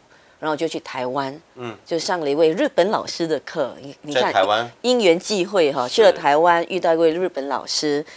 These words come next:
Speaker 1: 在台湾开课。我第一天，我进入那个教室，第一天听完之后，我就决定了，这是我一辈子在找的东西。 你有没有那种感觉，就是你听到一些资讯，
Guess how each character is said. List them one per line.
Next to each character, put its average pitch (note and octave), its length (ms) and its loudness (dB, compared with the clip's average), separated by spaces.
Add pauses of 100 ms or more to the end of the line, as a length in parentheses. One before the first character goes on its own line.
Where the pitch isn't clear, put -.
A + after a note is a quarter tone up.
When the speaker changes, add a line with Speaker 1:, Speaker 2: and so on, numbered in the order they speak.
(100)
Speaker 1:
在 E3 120 2
台 C3 180 -6
湾 C#3 200 -6
开 C3+ 240 -6
课。 - 300 -10 (640)
我 D#3+ 120 0
第 C4+ 200 -6
一 C#4+ 160 -6
天， C#4 420 -2 (260)
我 - 120 -2
进 - 180 -4
入 G3+ 140 -2
那 F#3 120 -2
个 E3+ 120 -2
教 D#3+ 260 2
室， D3+ 320 -4 (240)
第 B3 160 -2
一 B3+ 40 -2
天 B3 180 0
听 A#3 200 -4
完 D3+ 220 -2
之 F3+ 160 -4
后， F#3 120 2
我 C3+ 80 -2
就 F3 120 -4
决 C#3 220 -6
定 D#3 220 -8
了， B2 140 -8 (380)
这 G3 280 0
是 D#3+ 200 -6
我 C3+ 80 -4
一 D3 100 -12
辈 F3+ 180 -6
子 - 120 -12
在 D3 160 -12
找 A#2+ 160 -16
的 A2 140 -20
东 A2 200 -20
西。 - 220 -20 (1000)
你 F#3 100 0
有 G3 60 2
没 C#4 80 2
有 D#4+ 40 2
那 F4+ 80 -2
种 C4 140 -2
感 F3+ 260 -12
觉， D3 280 -6
就 A3+ 140 -4
是 A3 260 -4 (320)
你 F3+ 100 -6
听 D#4+ 220 -4
到 D#4+ 100 2
一 C4+ 40 0
些 C4+ 140 -4
资 A#3 240 -4
讯， E3+ 340 -4